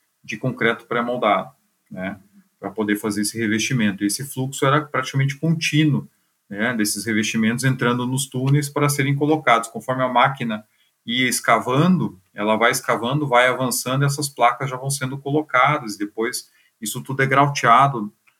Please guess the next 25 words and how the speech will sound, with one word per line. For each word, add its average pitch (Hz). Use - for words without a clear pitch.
pra 107
que 110
fique 117
fixo 139
no, 131
no 123
local. 123
Então, 131
imagine 165
que -
a 131
cada 190
dia, 143
dezoito 156
mil 165
metros 175
cúbicos 151
de 127
rejeitos 127
tinham 135
que -
ser 139
tirados 143
dos 120
túneis 123